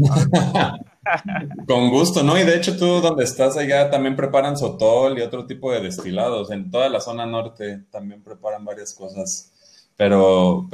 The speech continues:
es, es interesante todo el tema. Y, y eso es hablando del contexto, eh,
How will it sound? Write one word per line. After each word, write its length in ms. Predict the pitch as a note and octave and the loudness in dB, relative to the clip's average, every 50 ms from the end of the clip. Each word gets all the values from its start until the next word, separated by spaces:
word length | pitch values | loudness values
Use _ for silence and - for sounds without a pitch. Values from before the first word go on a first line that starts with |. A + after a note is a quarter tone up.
| - - - | -6 -4 -2
es, 160 | C3+ C#3+ C#3 | -2 0 0
es 240 | C#3 D3+ D#3+ - G3 | 0 -2 0 2 4
interesante 580 | F3+ F3+ D3 A#2+ A2+ A2 A#2 B2 A#2+ B2 B2+ | 4 4 4 4 2 2 2 2 0 0 -2
todo 240 | B2+ - B2+ B2 B2 | -2 0 0 2 2
el 140 | B2 A#2+ A#2+ | 2 2 2
tema. 480 | A#2 A2+ A#2 B2+ C#3+ E3+ F#3+ F#3 - - _ _ _ _ _ | 2 2 2 2 0 0 -2 -6 -8 -14 _ _ _ _ _
Y, 140 | - B2+ C3 C#3+ C#3+ - C#3+ | -2 0 2 2 0 0 0
y 60 | D3+ | 2
eso 600 | E3+ E3 - G#3 G3+ G3 G3 F#3+ F3+ D#3+ C#3 C#3 C3+ | 2 2 2 2 4 4 6 6 4 4 2 0 -2
es 300 | C3+ - - C3+ - E3 | -2 -2 -2 -2 0 2
hablando 420 | D#3 C#3+ D3 C#3+ C#3 D3 D3+ D#3 | 0 2 2 0 0 -2 -2 -4
del 220 | D3 C3 A2+ G#2 | -4 -4 -4 -4
contexto, 1300 | - G#2+ G#2 G2+ F#2 G2 A#2+ A#2+ - - - - - C3+ C3 C3 B2+ A#2 G#2+ G2 F#2+ F#2 E2 E2+ - - _ - _ _ _ _ _ _ _ | -4 -4 -4 -4 -4 -4 -6 -6 -6 -8 -10 -4 0 2 2 4 4 2 2 2 0 0 -2 -4 -8 -14 _ -20 _ _ _ _ _ _ _
eh, 1120 | G#2+ G#2 G#2 G#2 G#2 G#2 G2+ G2+ G2+ G2+ G2+ G2+ G2+ G2+ G2 G2 G2+ G2 G2 G2 G2 | -6 -4 -4 -2 -2 -2 -2 -2 -2 -2 -2 -2 -2 -2 -2 -2 -2 -2 -2 -2 -4